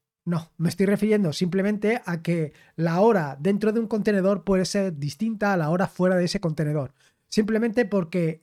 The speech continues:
dentro de ese contenedor hayas establecido una zona horaria distinta de la de fuera del contenedor. O simplemente porque hayas dicho que dentro del contenedor estás en U T C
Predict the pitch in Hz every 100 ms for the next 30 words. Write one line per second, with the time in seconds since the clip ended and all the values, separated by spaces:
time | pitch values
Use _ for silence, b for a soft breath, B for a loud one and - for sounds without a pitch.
0 | _ - 202 202 175 170 214 214 214 220
1 | 214 208 - 196 220 220 - 196 180 233
2 | 214 151 131 b b b b 311 196 190
3 | 170 160 202 220 226 226 220 233 220 226
4 | 180 180 - 208 208 214 175 165 156 151
5 | - 190 190 175 156 156 147 135 113 _
6 | _ 175 175 180 180 214 160 123 156 147
7 | 143 147 160 156 170 185 165 151 170 175
8 | 196 196 185 196 202 196 151 180 165 -
9 | 156 - 196 190 170 208